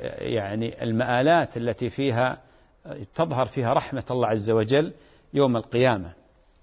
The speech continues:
جاء في الحديث: لو أن، آه، إنسانا منذ أن نزل إلى الدنيا وضع رأسه على الأرض حتى يلقى الله، حينما يأتي يوم القيامة يرى بأنه ما عمل شيء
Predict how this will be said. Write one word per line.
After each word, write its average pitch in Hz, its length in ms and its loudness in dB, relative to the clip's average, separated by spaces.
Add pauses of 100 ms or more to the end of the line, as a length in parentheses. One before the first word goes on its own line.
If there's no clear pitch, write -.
(440)
جاء 139 320 -2
في 127 80 -4
الحديث: 143 440 0
لو 131 160 -2
أن، 135 200 -2
آه، 123 160 -2 (460)
إنسانا 135 640 0
منذ 185 400 0
أن 160 200 0 (220)
نزل 170 360 2
إلى 151 200 0
الدنيا 123 480 2 (460)
وضع 151 360 2
رأسه 151 480 0
على 135 180 2
الأرض 131 360 2
حتى 170 460 -4
يلقى 143 280 2
الله، 123 400 2 (640)
حينما 139 380 -2
يأتي 185 320 0
يوم 143 180 -2
القيامة 143 440 -2
يرى 165 240 2
بأنه 160 260 -2
ما 190 120 0
عمل 180 400 2
شيء 160 340 0